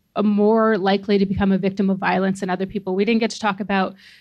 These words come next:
you know, that she was in the child welfare system or that her father, uh, died of a violent death as well. So I felt like we were missing what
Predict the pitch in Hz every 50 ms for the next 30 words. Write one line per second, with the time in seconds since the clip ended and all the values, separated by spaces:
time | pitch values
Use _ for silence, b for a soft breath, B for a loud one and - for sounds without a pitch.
0 | b b b b 220 214 202 196 190 196 196 196 208 208 196 - 220 202 214 196
1 | 226 208 208 208 - - 202 202 190 196 180 190 196 196 220 214 202 208 214 202
2 | - - - 214 208 208 202 202 202 196 185 185 196 - 180 220 208 202 - 196
3 | 185 202 190 208 208 208 202 202 214 - - 202 196 196 190 190 196 - - -
4 | - 214 202 208 214 208 202 202 208 208 190 208 196 202 208 208 202 196 214 196
5 | 190 196 226 202 - 180 196 190 196 196 196 202 202 B B B B B B B
6 | - - 262 254 254 254 262 254 277 269 - 262 247 240 233 226 - - - -
7 | - 220 233 226 214 214 208 208 202 247 262 254 - 294 262 247 214 226 -